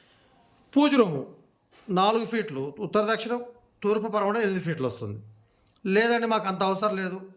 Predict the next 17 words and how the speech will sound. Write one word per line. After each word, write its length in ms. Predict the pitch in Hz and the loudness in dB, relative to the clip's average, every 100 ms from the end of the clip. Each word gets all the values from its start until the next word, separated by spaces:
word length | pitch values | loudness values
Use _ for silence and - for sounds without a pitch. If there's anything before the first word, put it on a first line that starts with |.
| _ _ _ _ | _ _ _ _
అనుకున్న 320 | 185 185 196 190 | -6 -4 -4 -2
వాళ్ళు 200 | 180 170 | 0 0
అంత 160 | 165 | 0
అవసరం 340 | 175 190 233 214 | -2 -2 -4 -4
కాదండి. 320 | 151 131 143 | -4 -4 -4
ఇంకొకటి 300 | 180 214 208 | -2 -2 -2
కూడా 160 | 175 131 | -4 -6
చెప్తున్నా, 320 | - - 107 - - _ _ - | -10 -12 -14 -18 -20 _ _ -8
ఒక 100 | 190 | -4
మూడు 300 | 220 220 240 | -2 0 0
ఫీట్లు 280 | 240 247 214 | 0 -2 -2
వదిలిపెట్టేసి 920 | 190 185 190 - 147 - 175 135 - - | -6 -6 -4 -2 -2 -4 -6 -8 -8 -8
మీరు 440 | 170 165 143 147 - 139 | -4 0 0 -4 -10 -4
డోర్ 200 | 165 190 | -2 -2
అనేది 180 | 185 165 | -2 -4
ఇక్కడ 180 | 160 156 | -6 -6
పెట్టుకుంటే 720 | 156 202 185 139 135 - | -6 -6 -2 -2 -4 -8